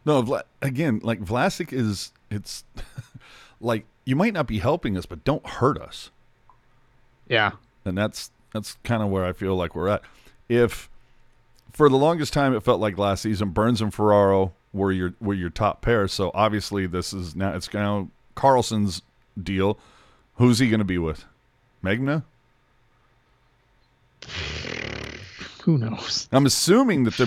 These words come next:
Speaker 1: that they may go, you know, that, or, you know, or quote unquote, their top pair, <laughs> if not this season, next season is gonna be Ferraro and Merkley.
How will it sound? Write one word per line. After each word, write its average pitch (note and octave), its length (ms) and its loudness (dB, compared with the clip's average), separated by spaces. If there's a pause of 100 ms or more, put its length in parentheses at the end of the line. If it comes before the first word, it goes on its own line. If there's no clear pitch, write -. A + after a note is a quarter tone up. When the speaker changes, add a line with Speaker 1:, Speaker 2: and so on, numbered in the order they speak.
(120)
Speaker 1:
that A#2+ 160 4
they A2+ 140 4
may A#2 260 4
go, G#2 600 4
you A#2 140 0
know, F#2 180 0
that, F2+ 220 -6
or, G#2 400 2 (260)
you C3+ 120 4
know, G2+ 80 0
or F#2+ 140 0
quote C3+ 340 6
unquote, B2+ 400 2
their C#3+ 120 2
top - 340 0
pair, B2+ 420 2 (320)
<laughs> - 1160 -2
if A#2+ 420 0
not C#3 220 2
this E3+ 160 2
season, B2 320 -2
next C#3+ 220 -2
season B2+ 260 -2
is G#2+ 100 -4
gonna A#2+ 140 -2
be A#2+ 80 0
Ferraro B2+ 480 4
and D3 120 -2
Merkley. - 380 0